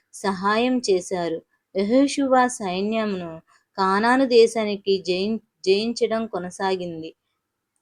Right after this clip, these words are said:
మరియు ఇజ్రాయేలీయులు అక్కడ నివసించడం ప్రారంభించారు. ప్రభు యొక్క అద్భుతాలు, వాగ్దానాలు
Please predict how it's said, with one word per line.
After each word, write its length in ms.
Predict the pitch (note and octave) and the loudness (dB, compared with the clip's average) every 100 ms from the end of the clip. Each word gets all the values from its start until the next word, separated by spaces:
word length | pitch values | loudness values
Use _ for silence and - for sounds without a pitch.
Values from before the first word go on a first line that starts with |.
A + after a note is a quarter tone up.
| _ | _
మరియు 420 | F3 F3+ G#3+ C4 C4 | -2 2 6 6 6
ఇజ్రాయేలీయులు 680 | A#3 F#3 A3+ C4 C#4 C4+ B3 | 6 4 2 4 4 4 2
అక్కడ 240 | G3+ G3+ F#3+ | 0 0 -2
నివసించడం 760 | F3+ F3 F#3 - A#3 A3 G3+ G3+ | -2 -4 -4 -4 -6 -4 -4 -4
ప్రారంభించారు. 1040 | G3+ F#3 E3+ E3+ F#3 F3+ F3+ F3 F3 E3 E3 _ _ _ - | -2 -2 -2 -2 -4 -4 -8 -4 -2 -2 -6 _ _ _ 2
ప్రభు 320 | A3 G3 B3+ | 4 4 4
యొక్క 320 | D4 C#4 - | 2 0 0
అద్భుతాలు, 680 | A3+ E3+ E3+ A3 A3+ G#3 G3+ F#3+ | 0 0 -2 -2 0 2 2 0
వాగ్దానాలు 840 | E3+ E3 E3+ G3+ G#3 F#3+ F3+ F3+ | 0 -2 -2 -4 -2 -2 -2 -2